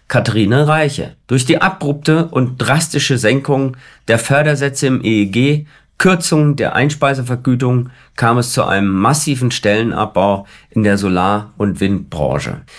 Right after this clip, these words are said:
Historischer Kontext in dem Zusammenhang wird immer wieder gerne vergessen. Deutschland war in den zweitausender Jahren tatsächlich ein weltweit führender Akteur in der Solarindustrie.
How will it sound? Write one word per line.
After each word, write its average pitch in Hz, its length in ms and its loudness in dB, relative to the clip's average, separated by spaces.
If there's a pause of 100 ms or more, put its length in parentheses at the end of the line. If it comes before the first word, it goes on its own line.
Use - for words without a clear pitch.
(240)
Historischer 165 840 2
Kontext 156 600 0
in 147 100 2
dem 135 200 0
Zusammenhang 127 800 0 (200)
wird 107 180 0
immer 113 240 4
wieder 95 200 2
gerne 82 300 0
vergessen. 135 600 -2 (260)
Deutschland 147 560 2
war 117 340 0
in 113 100 -2
den 98 160 -2
zweitausender 107 680 0
Jahren 98 420 0
tatsächlich 120 680 -2
ein 98 160 0
weltweit 117 480 0
führender 156 520 0
Akteur 110 580 0 (280)
in 127 140 4
der 131 120 2
Solarindustrie. 120 960 -2